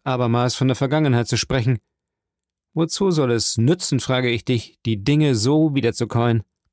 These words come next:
Na, du bist einundzwanzig Jahre alt und kannst die Vergangenheit vergessen. Ich zähle fünfzig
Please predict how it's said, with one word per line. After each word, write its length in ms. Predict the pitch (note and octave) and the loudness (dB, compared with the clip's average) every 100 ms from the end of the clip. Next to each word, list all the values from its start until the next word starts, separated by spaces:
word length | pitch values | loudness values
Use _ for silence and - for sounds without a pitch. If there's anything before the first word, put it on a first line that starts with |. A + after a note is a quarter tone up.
| _ _ _ _ _ _ _ _ _ _ _ _ _ _ _ _ | _ _ _ _ _ _ _ _ _ _ _ _ _ _ _ _
Na, 380 | A2 B2+ C3+ - _ _ _ _ | -4 -2 -4 -8 _ _ _ _
du 100 | G2+ | -4
bist 240 | F3+ - - | -2 -2 -4
einundzwanzig 640 | D#3 E3 C#3 C#3+ C3 A#2+ | -2 0 0 -2 -2 -4
Jahre 360 | C3+ C3 A#2 A2+ | -2 -2 -2 -2
alt 200 | A2+ A2+ | -2 -4
und 160 | A#2 | -4
kannst 240 | - D3 - | -2 -2 -2
die 80 | A2 | -2
Vergangenheit 500 | A2 C3 D3 D3 D3+ | -2 0 0 0 0
vergessen. 520 | D3+ B2+ A2+ A#2+ G#2 _ _ _ _ _ _ _ _ | -2 -2 -2 -4 -6 _ _ _ _ _ _ _ _
Ich 200 | A#2 - | -8 -4
zähle 240 | D3 D3 D3 | -2 -2 -2
fünfzig 760 | - D3 A2+ - B2 G#2 - | 0 0 0 -2 -4 -4 -8